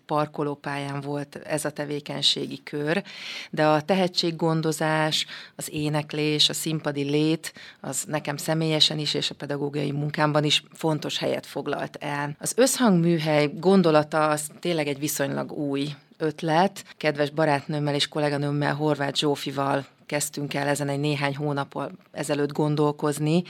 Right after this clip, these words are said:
és fogalmazódott meg bennünk egy olyan ötlet, hogy kilenc-tizennégy éves fiataloknak biztosítanánk arra lehetőséget,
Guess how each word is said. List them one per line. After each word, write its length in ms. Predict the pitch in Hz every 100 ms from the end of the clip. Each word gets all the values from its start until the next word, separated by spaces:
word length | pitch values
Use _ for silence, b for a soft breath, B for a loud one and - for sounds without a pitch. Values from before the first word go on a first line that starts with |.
| B
és 340 | - 156 147 -
fogalmazódott 800 | 202 180 151 151 151 143 147 -
meg 260 | 160 151 135
bennünk 480 | 151 143 143 139
egy 120 | 143 147
olyan 200 | 147 139
ötlet, 600 | 143 - 180 185 190 -
hogy 320 | 151 147 -
kilenc-tizennégy 1000 | - 202 170 165 - 185 160 156 156 151 143
éves 340 | 143 139 -
fiataloknak 880 | - 156 139 135 160 - 143 143 -
biztosítanánk 720 | 165 - 147 151 147 143 139
arra 240 | 151 147 139
lehetőséget, 1080 | 143 165 156 175 165 - 175 170 170 170